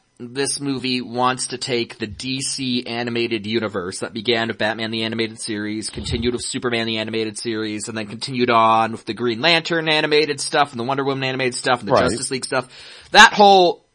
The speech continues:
Speaker 1: animated continuity that Bruce Timm sort of spearheaded for Warner Brothers, uh, and became immensely popular and profitable. I get the feeling that this is trying to take that style, at least visually,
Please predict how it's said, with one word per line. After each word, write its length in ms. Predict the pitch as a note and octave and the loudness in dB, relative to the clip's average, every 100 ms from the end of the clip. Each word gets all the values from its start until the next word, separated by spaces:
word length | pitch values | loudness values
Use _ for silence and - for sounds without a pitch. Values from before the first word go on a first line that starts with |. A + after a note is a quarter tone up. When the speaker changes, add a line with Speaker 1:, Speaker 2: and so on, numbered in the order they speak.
| _ _ - | _ _ 2
Speaker 1:
animated 500 | E3 D#3+ D#3+ C#3+ B2+ | 2 4 2 2 0
continuity 920 | D3+ C#3+ C#3 C3 C3 A#2+ A2+ A2 - | 0 0 -2 -2 0 0 0 -2 -2
that 260 | A#2 A2+ G#2 | 0 0 -2
Bruce 340 | A#2+ C3 B2+ | -6 -6 -6
Timm 300 | - C3+ B2 | -6 -4 -4
sort 220 | A#2+ B2+ A2+ | -4 -6 -6
of 60 | |
spearheaded 600 | - C3 A#2+ B2 A2+ A2+ | -6 -4 -2 0 -2 -4
for 160 | - G#2+ | -6 -6
Warner 240 | A#2 A#2 | -4 -4
Brothers, 520 | G#2 G#2+ G2+ G2 - - _ - - _ _ _ _ _ _ _ _ _ | -4 -4 -4 -6 -8 -12 _ -20 -20 _ _ _ _ _ _ _ _ _
uh, 220 | D3+ C#3+ C#3+ - | 4 4 2 0
and 320 | C#3+ C3+ C3+ | 4 4 2
became 540 | B2+ - F3 D#3 C3+ A#2+ | -4 -4 -2 0 0 0
immensely 380 | C#3 C#3 C3 | -2 -4 -6
popular 460 | - C#3 B2+ C3 A2 | 0 0 0 -2 -8
and 80 | F#2+ | -6
profitable. 720 | - G#3 G#3 A#2+ G#2 G2 - _ _ _ _ _ _ _ _ - | 2 4 4 -2 -6 -8 -12 _ _ _ _ _ _ _ _ -10
I 280 | - D#3+ E3 | 0 0 0
get 340 | C#3 G#3+ - | 4 4 4
the 80 | F3+ | -2
feeling 420 | F#3+ F#3 E3+ D#3 | -2 0 0 -2
that 140 | C3+ | -4
this 240 | C3 E3 E3 | -2 -4 -4
is 160 | C#3 | -8
trying 920 | - - D#3+ D3+ D3+ D3 D3 C#3+ C#3+ C3+ | -8 -6 0 2 4 0 -4 -8 -10 -10
to 1040 | - D3 C#3 C3+ C3 B2 A#2+ A2+ A2 - _ _ _ _ _ - | -8 -4 -4 -4 -4 -2 -2 -4 -8 -14 _ _ _ _ _ -12
take 360 | - F#3+ F3+ | -4 0 0
that 260 | D3+ C3+ B2+ | 4 4 4
style, 920 | - - C#3+ C3 A#2+ G#2+ G2+ G#2 G2+ - | -4 0 2 4 2 -2 -6 -8 -12 -10
at 140 | C3+ | -6
least 220 | F#3 F3 | -6 -8
visually, 800 | B2+ D3+ D#3 C3 A#2 G2 F#2 F#2+ | -6 -2 -2 -4 -6 -6 -12 -16